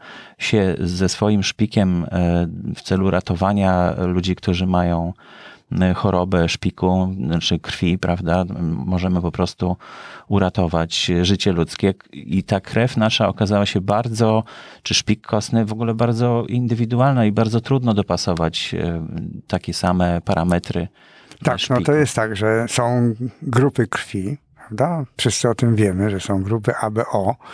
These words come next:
Speaker 2: To, ta nomenklatura została zresztą wprowadzona przez, e, Polaka, przez profesora Ludwika Hirschfelda. E, ale te grupy krwi dotyczą krwinek czerwonych. Natomiast są krwinki białe i one mają swoje własne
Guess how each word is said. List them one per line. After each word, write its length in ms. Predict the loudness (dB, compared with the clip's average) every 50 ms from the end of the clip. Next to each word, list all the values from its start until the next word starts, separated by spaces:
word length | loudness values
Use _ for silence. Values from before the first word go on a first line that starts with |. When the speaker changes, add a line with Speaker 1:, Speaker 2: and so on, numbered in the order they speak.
| -14 -14 -14 -14 -14 -14
Speaker 2:
To, 280 | -6 -4 -4 -2 -4 -4 -6
ta 200 | -8 -6 -6 -4
nomenklatura 720 | 0 2 2 4 2 2 2 0 -2 0 2 2 2 2
została 400 | 0 0 -2 0 0 2 2 2
zresztą 340 | 2 0 -2 0 0 -2 -2
wprowadzona 680 | -2 0 -2 0 2 2 0 2 2 2 2 2 2
przez, 320 | 0 0 -2 -4 -2 -4 -6 -8 -10 -10 -10 -12 -14 -14 -4 0
e, 140 | 0 0
Polaka, 440 | 2 0 0 0 0 0 0 -2 -2
przez 240 | -2 -2 -6 -6 -4
profesora 460 | 0 0 0 2 2 2 2 2 2
Ludwika 420 | 2 0 -2 0 0 -2 -2 -2 -6
Hirschfelda. 760 | -6 -4 -4 -4 0 0 0 0 0 -4 -2 0 0 0 -2 _ -14 -18 -16 -14 -14 -14 -16 -12 -2 0
E, 40 | 2 4 4 4 4 4 2 2 2 2 2 0 -2 -6 -4
ale 300 | -4 0 2 2 2 0 -2 _ _
te 220 | 0 2 2 2 2
grupy 420 | 0 -2 2 0 0 2 0 -4
krwi 300 | -2 -2 -6 -4 -4 -4
dotyczą 460 | -2 -2 0 0 0 0 2 2 2
krwinek 380 | 0 0 0 0 2 2 0 0
czerwonych. 640 | 0 0 0 2 2 0 -2 -2 -4 -14 -18 -18 -20 -20 _ _ _ _ _ -18 -16 -16 -16 -18 -14 -4
Natomiast 400 | -4 -4 -2 2 2 2 2 2
są 180 | 0 -2 -2 -2
krwinki 420 | 0 2 2 2 2 2 -2 -2
białe 560 | 0 2 2 2 2 0 0 0 0 0 0 -2 _ -16 -20 -20 -20 -20 _ -4
i 180 | 0 2 2 2
one 260 | 2 2 2 2 2
mają 320 | 2 2 0 0 0 -2 -4
swoje 320 | -4 0 2 2 2 2
własne 600 | 2 0 -2 -2 -2 -6 -4 -2 -2 -2 -2 -4